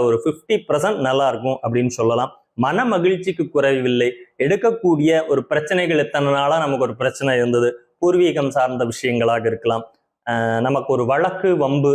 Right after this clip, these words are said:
இது சார்ந்த விஷயங்கள் எல்லாம் வெற்றி கிடைக்குமா அப்படின்னா அதெல்லாம் இந்த புத்தாண்டில் எல்லாமே ஒரு பைசலாகி வெற்றி கிடைக்கக்கூடிய வாய்ப்பு நல்லா இருக்கு. கணவன் மனைவி உறவு நிலை சார்ந்து கவனமாக இந்த ரெண்டாயிரத்தி இருபத்தி நாலாம் ஆண்டு கண்டிப்பாக,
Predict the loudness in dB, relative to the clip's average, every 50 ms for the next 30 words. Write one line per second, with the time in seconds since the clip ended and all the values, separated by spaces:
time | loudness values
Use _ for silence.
0 | 0 -2 -6 -8 -4 -2 0 0 0 0 0 -2 -2 -2 -2 -2 -2 0 0 0
1 | 2 2 0 0 0 -2 -2 -4 -4 -6 -4 -2 -2 -2 -2 -2 -2 -2 -2 -2
2 | -2 -2 -2 -2 -2 -2 -4 -6 _ _ _ _ _ -4 -2 0 0 2 2 0
3 | 0 -2 -2 -2 -4 -4 -4 -2 -2 -2 -2 -2 0 0 0 2 0 0 0 0
4 | -2 -2 -2 -2 -2 -2 -2 -2 -2 -2 0 0 0 0 0 0 -2 -4 -6 _
5 | _ _ _ -6 -4 -4 -4 -2 -2 0 -2 0 0 -2 -2 0 0 0 2 2
6 | 2 0 0 0 -2 -2 0 -2 -2 -2 -4 _ _ -4 -2 0 0 0 0 -2
7 | -2 -2 -4 -4 -6 -14 _ _ _ _ -6 -4 -2 -2 -2 0 0 0 0 0
8 | 0 0 0 -2 0 0 0 0 2 2 2 2 0 0 0 0 0 0 -2 -2
9 | -2 -2 0 0 -2 -2 -2 -2 -4 -4 -6 -14 _ _ _ _ -8 -4 -2 -2
10 | -2 -2 -2 -2 0 0 0 0 -2 0 0 0 0 0 0 0 2 0 0 0
11 | -2 -2 -2 -2 -2 -2 -4 -4 -2 -2 0 0 0 0 -2 -2 -2 -2 -2 -2
12 | -2 -2 -2 -2 -2 -4 -6 _ _ _ _ _ _ -4 -2 0 0 0 -2 -2
13 | 0 0 0 0 0